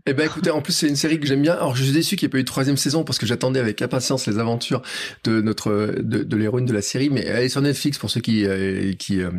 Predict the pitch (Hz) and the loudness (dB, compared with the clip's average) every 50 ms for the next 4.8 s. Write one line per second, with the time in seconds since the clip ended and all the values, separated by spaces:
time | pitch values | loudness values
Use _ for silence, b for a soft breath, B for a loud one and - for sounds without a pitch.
0 | 92 95 - - 101 98 98 95 107 101 - - 165 175 B B B B B B | -6 -6 -6 -4 -2 -2 -2 -2 -2 -4 -2 -2 -2 -4 B B B B B B
1 | - 101 123 131 151 156 - 139 123 123 113 104 107 101 - - - 120 110 - | -2 0 2 2 2 0 0 -2 0 0 0 0 0 -2 -2 -4 -2 -2 0 0
2 | - 107 104 107 135 135 147 147 139 131 101 - - 104 - 101 95 107 120 113 | 0 0 0 0 2 2 2 2 2 2 -2 -2 -4 -4 -2 0 0 2 0 0
3 | 104 95 - - 87 - 101 104 135 127 127 - - 113 95 95 - 110 104 - | -2 -2 -4 -4 -2 -2 0 0 -2 -2 -4 -6 -6 -8 -6 -6 -6 -4 -2 0
4 | 123 120 123 120 - 107 - 104 98 - 98 98 113 131 151 | 0 0 0 -2 -4 -4 -4 -4 -2 -2 0 0 0 0 0